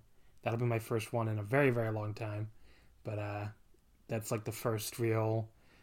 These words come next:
that's the first, I guess, uh, vaccinated privilege thing I'm doing. Is, uh, my friend, my friend actually got two tickets to the Ranger game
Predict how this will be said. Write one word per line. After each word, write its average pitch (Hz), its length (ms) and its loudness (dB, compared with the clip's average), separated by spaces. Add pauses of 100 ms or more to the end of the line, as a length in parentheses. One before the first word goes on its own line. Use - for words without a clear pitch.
(320)
that's - 200 0
the 139 60 4
first, 127 380 4
I 123 80 4
guess, 113 400 0
uh, 110 520 2
vaccinated 117 720 0
privilege 110 460 -2
thing 113 180 -2
I'm 107 120 -2
doing. 107 360 -2 (560)
Is, 107 220 -8
uh, 104 400 -4 (100)
my 117 140 -4
friend, 127 300 2
my 123 120 4
friend 151 260 6
actually 135 260 4
got - 300 -2
two 170 160 2
tickets 139 300 0
to 135 60 -4
the 120 80 0
Ranger 120 340 0
game 113 480 -2